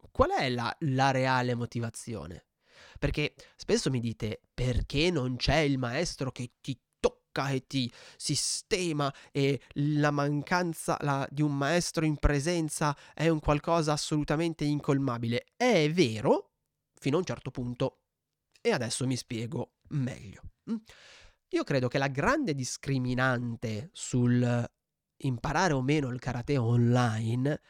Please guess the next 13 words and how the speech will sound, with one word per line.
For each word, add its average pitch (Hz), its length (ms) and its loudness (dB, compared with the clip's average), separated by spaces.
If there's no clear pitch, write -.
sia, - 480 -2
siano 202 280 2
due, 110 320 -2
siano 175 200 -4
due, 107 400 -8
siano 160 320 0
due 110 120 -4
le 107 80 -8
discriminanti. 113 600 -12
La 170 160 -2
prima 359 240 4
sia 123 260 -4
sul 160 320 -2